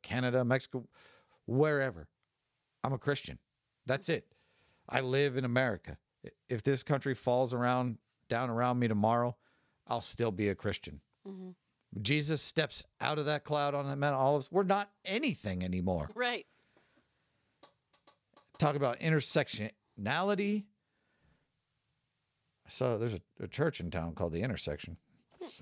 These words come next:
Speaker 2: That's right, there is.
Speaker 1: They get into the cultural Marxism, black liberation theology, deconstructionism. This is a term tied very closely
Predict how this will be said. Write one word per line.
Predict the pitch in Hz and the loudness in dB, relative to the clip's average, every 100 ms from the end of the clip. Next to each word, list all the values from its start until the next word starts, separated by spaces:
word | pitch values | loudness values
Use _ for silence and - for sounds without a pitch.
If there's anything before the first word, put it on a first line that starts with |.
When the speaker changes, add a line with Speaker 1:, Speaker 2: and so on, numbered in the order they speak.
| - | -16
Speaker 2:
That's | 170 - | -12 -4
right, | 226 262 175 | 0 0 0
there | 180 | -4
is. | 254 190 - - _ _ - - | -4 -6 -10 -18 _ _ -20 -10
Speaker 1:
They | 117 131 | 0 2
get | 123 151 | 4 2
into | 147 131 | 2 0
the | 120 | 2
cultural | 143 143 135 104 | 2 2 0 0
Marxism, | 104 135 165 - 165 143 156 147 127 107 | 4 4 4 2 2 2 2 2 0 -2
black | 107 107 131 143 135 | -2 2 4 4 0
liberation | 135 117 117 147 156 156 139 | 0 2 2 2 0 -2 0
theology, | 147 139 139 135 131 135 131 - _ _ _ _ _ _ - | 2 4 4 2 2 2 2 -2 _ _ _ _ _ _ -2
deconstructionism. | 107 156 139 120 - 135 156 - 160 165 160 165 170 160 _ - | 2 2 0 -2 2 2 2 0 0 2 2 0 -2 -6 _ -2
This | 143 | 0
is | 147 | 2
a | |
term | 123 156 151 135 | 0 0 0 2
tied | 151 127 | 2 2
very | 127 147 | 2 2
closely | 143 147 139 - 131 | 2 0 0 2 0